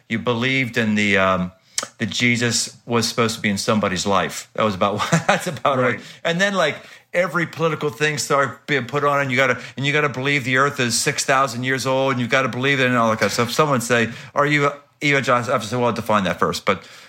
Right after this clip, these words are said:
Speaker 1: so I think that, um, I think that for those who are,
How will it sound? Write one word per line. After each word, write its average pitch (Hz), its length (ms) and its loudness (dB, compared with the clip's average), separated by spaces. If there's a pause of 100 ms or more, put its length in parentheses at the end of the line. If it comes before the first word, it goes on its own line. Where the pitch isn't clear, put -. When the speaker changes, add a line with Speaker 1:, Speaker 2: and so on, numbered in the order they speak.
Speaker 1:
so 139 200 0
I 147 140 -2
think 233 320 -6
that, 147 220 -6
um, 120 380 0 (600)
I 165 140 2
think 220 360 -2
that 165 100 -2
for - 180 -8
those 135 520 -2
who 127 200 -4
are, 113 540 2